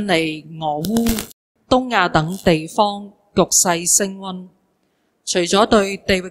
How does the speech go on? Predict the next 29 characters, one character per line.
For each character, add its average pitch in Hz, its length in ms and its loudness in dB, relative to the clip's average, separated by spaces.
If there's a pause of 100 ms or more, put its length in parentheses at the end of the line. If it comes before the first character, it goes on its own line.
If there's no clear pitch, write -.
中 254 260 -4
嘅 185 260 0
人 151 140 -2
民 143 400 -12 (480)
帶 190 220 2
嚟 156 280 -2
恐 170 360 -6
懼 165 500 0
同 151 220 -8
埋 143 180 -10
傷 208 340 -2
亡 151 380 -2
之 - 140 -6 (120)
外， 147 240 -6 (840)
地 202 200 2
緣 170 240 -4
嘅 196 240 -2
國 196 320 -2
家 226 360 -2 (180)
亦 185 140 -2
受 190 280 2
到 202 140 0
戰 196 500 -6
爭 226 160 0 (160)
陰 226 160 -6
霾 147 300 -4
嘅 147 340 -2
影 139 220 -8
響。 135 320 -8